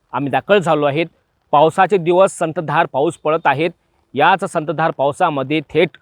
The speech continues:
हरिभाऊ कलोती उद्यान बंद पडलेल्या उद्यानाचे थेट दृश्य पाहत आहात.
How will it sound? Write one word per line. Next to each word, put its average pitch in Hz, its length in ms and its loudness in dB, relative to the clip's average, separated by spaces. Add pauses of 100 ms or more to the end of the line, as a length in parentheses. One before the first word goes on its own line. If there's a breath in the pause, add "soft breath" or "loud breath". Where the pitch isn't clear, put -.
(320)
हरिभाऊ 185 320 2
कलोती 165 440 0
उद्यान 156 520 0
बंद 170 240 -2
पडलेल्या 151 360 -2
उद्यानाचे 135 420 -4
थेट 139 220 -8
दृश्य 131 220 -4 (100)
पाहत 151 280 0
आहात. 143 220 2